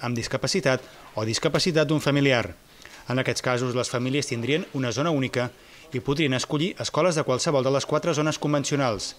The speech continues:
A banda del de Ciutadans, la proposta només ha rebut el suport del Partit Popular i de Terrassa en Comú.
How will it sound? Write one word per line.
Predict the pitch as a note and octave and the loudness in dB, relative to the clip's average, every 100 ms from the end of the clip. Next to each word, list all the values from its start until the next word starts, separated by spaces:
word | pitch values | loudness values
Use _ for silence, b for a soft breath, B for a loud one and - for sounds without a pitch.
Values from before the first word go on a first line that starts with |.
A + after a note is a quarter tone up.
| B B B B B B | B B B B B B
A | A#2+ | -2
banda | C3+ C3 | 0 2
del | A#2 | 0
de | A2 | 0
Ciutadans, | A#2 C#3 D3+ B2 B2 - B B | -2 0 2 2 -2 -8 B B
la | C3+ D3 | -2 0
proposta | D3 C3+ C3 E3+ | 2 2 2 0
només | C#3+ C3+ | 0 2
ha | C#3 | 2
rebut | C3+ C3 C#3+ | 2 2 0
el | A#2+ | 0
suport | C3 C3 D3 | 0 2 2
del | D3 C3 | 2 0
Partit | B2+ B2 | -2 -2
Popular | D3+ F3+ C3+ C3 - | 0 4 4 2 0
i | E3+ | 0
de | |
Terrassa | E3 C#3+ C#3 D3 | 2 2 2 0
en | |
Comú. | C3 C#3 A2+ | 0 0 0